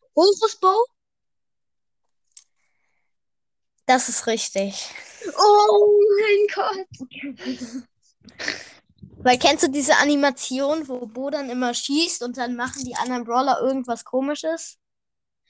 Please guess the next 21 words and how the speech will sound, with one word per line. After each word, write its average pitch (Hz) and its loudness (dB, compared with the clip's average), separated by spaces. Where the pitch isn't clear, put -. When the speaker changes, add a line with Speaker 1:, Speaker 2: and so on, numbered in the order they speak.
Speaker 1:
Ah, 277 -6
ja. 277 -6
Ja, 285 -2
ja, 302 0
das 277 2
Speaker 2:
Dann 262 2
Speaker 1:
kenn - -6
Speaker 2:
fliegt 277 2
Speaker 1:
ich. 254 4
Speaker 2:
das 339 6
Bi 320 6
so 370 2
in 320 6
den 302 4
Rücken 311 0
und 302 0
dann 233 2
weint 226 4
sie 359 2
oder 330 0
so? 339 4